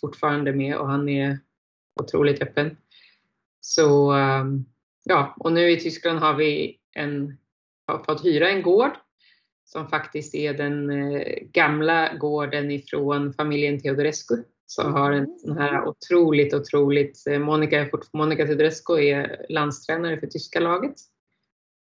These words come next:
Speaker 1: Och, eh, jag har fått möjlighet nu här sista åren att träna med henne och det är
Speaker 2: Åh, vad
Speaker 1: helt
Speaker 2: roligt.
Speaker 1: fantastiskt.
Speaker 2: Ja.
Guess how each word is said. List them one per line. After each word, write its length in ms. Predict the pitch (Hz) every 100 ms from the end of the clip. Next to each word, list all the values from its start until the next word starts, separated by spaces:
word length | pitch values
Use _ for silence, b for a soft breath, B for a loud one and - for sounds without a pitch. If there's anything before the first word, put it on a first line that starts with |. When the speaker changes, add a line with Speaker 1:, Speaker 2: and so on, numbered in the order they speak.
| _ _ 156
Speaker 1:
Och, 420 | 147 147 _ -
eh, 380 | 143 143 139 139
jag 180 | 147 135
har 200 | 143 139
fått 240 | 143 -
möjlighet 520 | 151 143 143 143 147
nu 140 | 147 143
här 100 | 135
sista 340 | 143 - 143
åren 140 | 143
att 100 | 139
träna 300 | 151 143 139
med 120 | 160 170
henne 340 | 165 190 233
och 120 | 147 139
det 460 | 143 - - 151
är 80 | 151 302
Speaker 2:
Åh, 220 | 285 220
vad 180 | 220 233
Speaker 1:
helt 120 | -
Speaker 2:
roligt. 240 | - - - _ _ _ -
Speaker 1:
fantastiskt. 840 | 143 - - - - - - _ -
Speaker 2:
Ja. 280 | 226 269